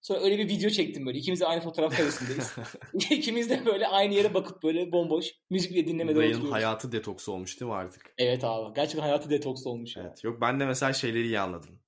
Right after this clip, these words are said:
Speaker 2: Böyle yaşlılar gidip böyle bir bankta saatlerce oturuyor hiçbir şey yapmadan.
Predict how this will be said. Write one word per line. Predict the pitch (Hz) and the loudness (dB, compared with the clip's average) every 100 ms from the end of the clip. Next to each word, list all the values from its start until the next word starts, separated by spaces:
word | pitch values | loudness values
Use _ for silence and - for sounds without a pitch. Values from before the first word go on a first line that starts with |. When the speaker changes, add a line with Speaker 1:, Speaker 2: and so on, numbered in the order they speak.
| - | -4
Speaker 2:
Böyle | 107 110 | -2 2
yaşlılar | 117 113 - 139 143 | 2 2 2 2 2
gidip | 135 135 - | 0 -8 -2
böyle | 139 139 | -2 0
bir | 127 | 0
bankta | 135 131 143 | 2 2 0
saatlerce | 135 135 123 143 135 131 | 0 2 2 2 2 2
oturuyor | 127 156 120 | -2 0 -2
hiçbir | 101 - | -2 -4
şey | 104 | -2
yapmadan. | 95 90 87 85 | -2 -4 -10 -12